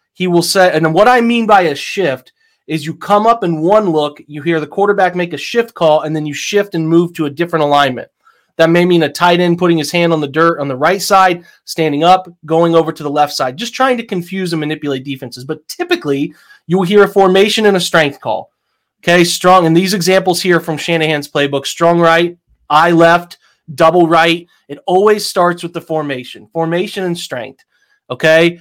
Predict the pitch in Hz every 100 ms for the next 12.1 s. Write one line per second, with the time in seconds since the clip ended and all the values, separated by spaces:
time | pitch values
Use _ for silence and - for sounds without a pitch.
0 | _ - 180 180 208 214 214 190 202 190
1 | 190 196 - - 175 156 - 208 220 185
2 | 202 202 190 175 - 208 196 170 156 175
3 | 175 175 160 170 170 151 123 156 180 175
4 | 175 165 160 - _ _ _ 180 196 180
5 | 175 185 185 175 185 135 131 165 165 135
6 | 127 127 170 190 190 - 147 170 180 175
7 | 170 170 170 165 170 160 180 151 120 _
8 | _ - 175 175 196 185 165 170 214 -
9 | 214 190 175 - 202 - 196 165 151 175
10 | 185 180 175 143 165 170 170 156 - -
11 | 180 180 170 175 160 139 156 175 - 233